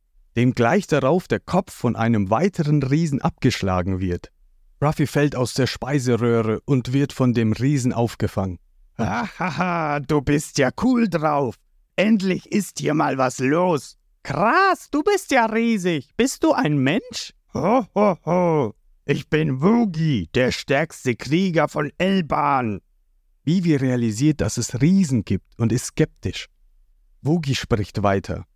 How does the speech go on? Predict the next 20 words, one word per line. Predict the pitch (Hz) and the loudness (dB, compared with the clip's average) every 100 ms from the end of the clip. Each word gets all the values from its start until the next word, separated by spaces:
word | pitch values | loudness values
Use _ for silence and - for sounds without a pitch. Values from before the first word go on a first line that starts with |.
| _ _ _ - | _ _ _ -6
„Ihr | 196 196 202 | -4 -2 0
seid | 175 170 151 | 0 0 0
eingeladen.“ | 185 220 202 151 131 127 117 104 90 82 _ _ _ _ _ _ _ _ _ _ _ _ _ _ | 0 2 0 0 0 0 0 -2 -8 -12 _ _ _ _ _ _ _ _ _ _ _ _ _ _
Nami | 104 110 147 143 | -4 0 2 2
und | 120 | 2
Lysop | 120 143 135 113 | 2 0 0 -2
sind | - 113 | 0 0
bei | 101 98 | 0 -2
Boogie, | - 139 127 101 90 _ _ _ - | 0 0 0 -6 -10 _ _ _ -4
der | 110 | -2
ein | 113 | 0
großes | 104 110 156 170 - 139 | 0 2 2 0 0 -4
Stück | - 127 107 | -2 -4 -4
Fleisch | - 101 90 - | -4 -2 -2 -6
brät. | - 98 87 80 - _ _ _ _ _ - | -4 -4 -4 -6 -14 _ _ _ _ _ -4
Sie | 143 | 0
entdecken | 147 147 185 190 175 | 0 2 0 2 2
Menschenknochen | 180 196 - 156 - 127 104 107 | 4 2 2 -2 0 -2 -2 -2
und | 107 | -2
befürchten, | 110 113 147 165 - - 151 | -2 -2 0 0 -2 -4 -4